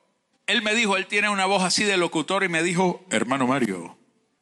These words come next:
no olvide que Dios lo lleva allá porque usted va a ser quebrantado".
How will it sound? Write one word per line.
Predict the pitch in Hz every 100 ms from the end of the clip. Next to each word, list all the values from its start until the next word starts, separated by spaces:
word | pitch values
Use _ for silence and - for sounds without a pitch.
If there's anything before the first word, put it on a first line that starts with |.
| _ -
no | 135
olvide | 175 175 170 190 135 113
que | 131
Dios | 123 156 165 -
lo | 151
lleva | 139 160 156 131
allá | 127 143 - - - _ _
porque | 135 123 131
usted | 120 151 151
va |
a | 151
ser | - 151
quebrantado". | - 147 131 120 117 143 123 -